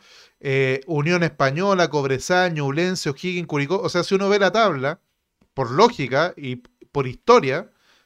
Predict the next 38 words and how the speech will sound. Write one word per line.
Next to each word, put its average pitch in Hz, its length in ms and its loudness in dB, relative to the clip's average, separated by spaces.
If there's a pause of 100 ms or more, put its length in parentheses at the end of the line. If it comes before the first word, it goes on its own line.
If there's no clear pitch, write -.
(200)
Colo-Colo 147 540 0
debería 175 260 2
seguir 196 260 -2
arriba 190 680 -2
y 151 100 -8
los 139 120 2
otros 190 220 0
empezar 165 260 -2
a 190 80 2
tropezar 190 440 -4
también, 113 260 -8
porque 123 400 -6
la 131 140 -6
Unión, 143 420 -2
Cobresal, 131 520 -2
Ñublense, 139 380 -6
O'Higgins 135 460 -8 (320)
no 123 180 -6
tienen 160 220 -2
el 160 140 -2
plantel 151 380 -2
para 165 120 2
aguantarle 151 400 -2
la 151 140 2
carrera 143 280 -2
a - 20 0
Colo-Colo, 139 540 -2 (500)
como 123 220 -6
sí 156 140 -4
lo 147 120 2
tiene 156 200 -2
la 139 140 2
Católica, 156 540 0
como 131 180 -4
sí 147 140 -6
lo 143 100 0
tiene 143 260 -4
quizás, 143 380 0